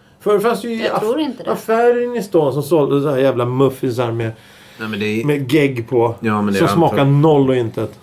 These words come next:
Speaker 3: Jag antar att det ingår, eh, i, precis i den här trenden då. Det ingår, det viktiga är väl i den här cykeln, cy-, cykeln,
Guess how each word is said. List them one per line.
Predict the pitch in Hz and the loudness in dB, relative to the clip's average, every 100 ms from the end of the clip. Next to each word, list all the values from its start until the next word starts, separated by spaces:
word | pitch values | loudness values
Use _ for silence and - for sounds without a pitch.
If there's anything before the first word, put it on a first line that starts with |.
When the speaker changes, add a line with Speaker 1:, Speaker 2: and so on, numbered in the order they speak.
| - - | -20 -10
Speaker 3:
Jag | 107 | -2
antar | 117 101 113 | 0 0 0
att | 101 | 0
det | 107 | 0
ingår, | 107 101 95 110 127 120 | 0 -2 0 4 4 4
eh, | 110 101 | 2 -2
i, | 98 104 104 101 101 | -2 -2 -2 -4 -6
precis | - 110 95 - - 101 | -10 -6 -6 -8 -14 -10
i | 107 107 | -6 -2
den | 104 | -2
här | 101 95 92 - | -2 -2 -6 -4
trenden | 113 139 160 139 | -2 0 0 0
då. | 110 107 | 0 0
Det | 104 104 | -2 -2
ingår, | 107 104 104 101 | -2 0 0 0
det | 101 104 | -2 -2
viktiga | 110 - - 147 | -2 -2 0 2
är | |
väl | 117 110 | 2 0
i | |
den | 101 | 0
här | 98 | -2
cykeln, | 98 135 139 139 117 107 - | -2 -2 -2 -2 -4 -4 -6
cy-, | - 123 117 117 | -8 -4 -4 -8
cykeln, | - - 127 131 120 - _ _ 117 107 101 95 92 | -18 -8 0 0 0 -8 _ _ 0 0 0 -2 -6